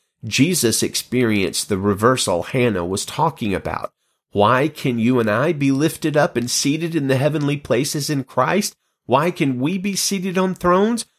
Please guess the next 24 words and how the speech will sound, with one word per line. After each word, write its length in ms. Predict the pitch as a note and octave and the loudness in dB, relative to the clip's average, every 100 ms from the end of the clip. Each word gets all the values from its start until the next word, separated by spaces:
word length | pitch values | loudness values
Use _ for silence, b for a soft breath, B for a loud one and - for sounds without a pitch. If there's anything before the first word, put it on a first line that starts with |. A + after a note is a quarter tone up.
| _ - | _ -2
Because 320 | D3+ F#3 - | 2 2 2
Jesus 540 | - G3+ A3+ A3 - | 0 0 0 0 0
went 280 | D#3+ B2+ C3 | 0 0 0
deeper 380 | E3 G#3 F#3+ C3+ | 0 0 2 0
than 220 | A#2+ A#2 | 0 -2
the 120 | D2 | -2
ash 340 | F2+ F#2 - - | -4 -4 -4 -4
heap. 260 | G2+ - _ _ _ | -4 -6 _ _ _
He 300 | - F3 D#3 | -4 -2 0
literally 760 | C#3 D3+ G#3 G3 D3+ B2+ B2+ | 0 4 4 4 4 4 2
went 460 | A#2+ B2+ G3 G3+ - | 0 2 4 2 -2
into 280 | A#2 G#2+ A2 | -2 -2 -2
the 160 | G2+ | -4
ash 360 | D#2 F#2+ - - | -2 -6 -6 -4
heap. 240 | F2+ - - B B | -6 -6 -16 B B
He 140 | E3+ | 0
was 160 | G#3+ F#3+ | 2 4
not 200 | F#3+ D#3 | 4 4
only 260 | C#3 C3 | 2 0
crucified 760 | G#2 - A3 B3 F3 - G#2+ G#2 | -2 0 2 2 0 0 0 2
in 140 | G#2 | 2
the 120 | G#2 - | 0 0
ash 340 | G2 G#2 - | -2 -2 -2
heap, 240 | G#2 A#2+ | -2 -2